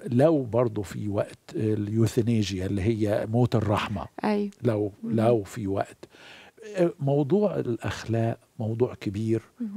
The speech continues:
Speaker 1: وبنتكلم فيه عن حاجات كتير جدًا،
Speaker 2: يا.
Speaker 1: وفعلًا موضوعات الشجعان.
Speaker 2: يا.
Speaker 1: يا.
Speaker 2: لا،
Speaker 1: ف-،
Speaker 2: دي هتكون
Speaker 1: ف-،
Speaker 2: موضوعات شيقة جدًا فعلًا.
Speaker 1: بالظبط.
Speaker 2: يا.
Speaker 1: فلما بنبص نلاقي الناس بتتناقش فيه،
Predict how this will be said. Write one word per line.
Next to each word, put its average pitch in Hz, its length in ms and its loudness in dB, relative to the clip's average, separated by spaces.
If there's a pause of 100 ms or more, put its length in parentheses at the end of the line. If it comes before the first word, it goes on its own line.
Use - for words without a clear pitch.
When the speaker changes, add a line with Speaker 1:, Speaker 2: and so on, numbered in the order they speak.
Speaker 1:
وبنتكلم 110 720 -2
فيه 107 240 -8
عن 107 160 -10
حاجات 104 340 -6
كتير - 320 -8
جدًا، 104 280 -6
Speaker 2:
يا. 104 100 -4 (340)
Speaker 1:
وفعلًا 107 540 2
موضوعات 107 580 -4
الشجعان. 98 580 -8 (200)
Speaker 2:
يا. 202 260 -6 (240)
Speaker 1:
يا. 98 260 -6 (340)
Speaker 2:
لا، 247 100 0
Speaker 1:
ف-، - 40 6
Speaker 2:
دي 240 200 6
هتكون 220 240 -2
Speaker 1:
ف-، 196 40 -2
Speaker 2:
موضوعات 170 440 0
شيقة - 420 0
جدًا 156 360 -2
فعلًا. 143 100 -4
Speaker 1:
بالظبط. 107 440 2
Speaker 2:
يا. 156 200 -8
Speaker 1:
فلما - 960 0
بنبص 120 600 2
نلاقي 156 440 2
الناس 120 380 0
بتتناقش 104 800 -2
فيه، 82 400 -10